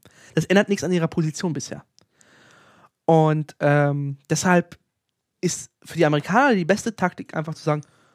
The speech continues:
„Nö, ist was passiert? Nö, nö, nö, nö, nö.“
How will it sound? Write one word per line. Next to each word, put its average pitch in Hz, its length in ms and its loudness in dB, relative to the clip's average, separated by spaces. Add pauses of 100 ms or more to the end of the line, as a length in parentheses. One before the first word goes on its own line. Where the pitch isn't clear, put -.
(340)
„Nö, 175 280 4
ist - 160 -2
was 190 140 2
passiert? 202 560 -2
Nö, 113 560 -6
nö, 170 120 4
nö, 180 260 6
nö, 135 220 0
nö.“ 117 240 -10